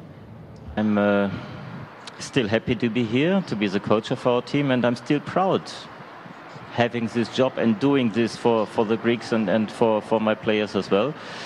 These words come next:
So there's, uh, not one moment that I'm not happy to stay. Even, uh, right now, it is not so easy.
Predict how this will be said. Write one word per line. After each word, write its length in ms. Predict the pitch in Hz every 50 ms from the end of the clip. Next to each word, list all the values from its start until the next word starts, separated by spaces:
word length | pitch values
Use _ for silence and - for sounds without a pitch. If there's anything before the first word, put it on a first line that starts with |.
| - - - -
So 240 | - - - 127 123
there's, 540 | 110 120 117 117 110 - - - - - -
uh, 460 | 120 117 113 113 110 110 107 104 - -
not 240 | 107 117 120 123 -
one 240 | 110 113 120 117 123 123 131
moment 360 | 127 123 110 107 117 135 127 - - - - - -
that 180 | 110 110 - 110
I'm 200 | 104 101 107 107
not 180 | 120 120 - -
happy 480 | - - 123 127 - - 113 95 87 - - -
to 120 | - - 90
stay. 360 | - - - 92 87 80 - - - - - - - - - - - - -
Even, 460 | 127 131 127 120 135 135 131 131 127
uh, 220 | 120 120 117 110 104
right 260 | 110 110 110 - -
now, 260 | 120 113 117 120 120
it 200 | 110 120 113 -
is 160 | 120 - -
not 180 | 120 120 113 -
so 200 | - - 120 107
easy. 400 | 98 110 113 110 104 147 180